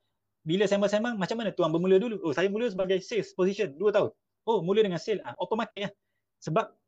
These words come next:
jawatan open market ni, dia akan develop kita punya soft skill, perangai bekerja, work ethic dan sebagainya. Akhirnya kita akan jadi lebih mahir dari segi interaction, presentation, layan klien, faham nature of business. Dia mengajar kita benda tu.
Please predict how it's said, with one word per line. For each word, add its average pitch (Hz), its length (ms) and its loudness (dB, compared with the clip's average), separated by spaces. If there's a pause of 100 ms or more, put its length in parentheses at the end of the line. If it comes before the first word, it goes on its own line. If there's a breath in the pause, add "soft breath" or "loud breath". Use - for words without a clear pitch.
jawatan 190 440 0
open 185 160 2
market 170 320 0
ni, 180 280 -4
dia 196 280 -2
akan 175 240 -6 (160)
develop 165 640 0
kita 180 160 -4
punya 170 240 -2
soft - 320 -4
skill, 180 320 0 (160)
perangai 147 320 0
bekerja, 170 560 2
work 143 240 -6
ethic 185 400 -8
dan 156 80 -4
sebagainya. 123 480 -4 (160)
Akhirnya 196 320 -2
kita 185 160 -2
akan 165 160 0
jadi 160 160 2
lebih 160 160 4
mahir 156 240 -4
dari 139 160 0
segi 147 240 -6
interaction, 143 480 -2 (320)
presentation, 143 560 0
layan 143 320 2
klien, 143 480 2
faham 139 320 -2
nature 143 240 -4
of 131 80 -6
business. 143 320 -6 (320)
Dia 156 80 -2
mengajar 170 240 2
kita 160 160 -2
benda 147 160 2
tu. 123 160 -4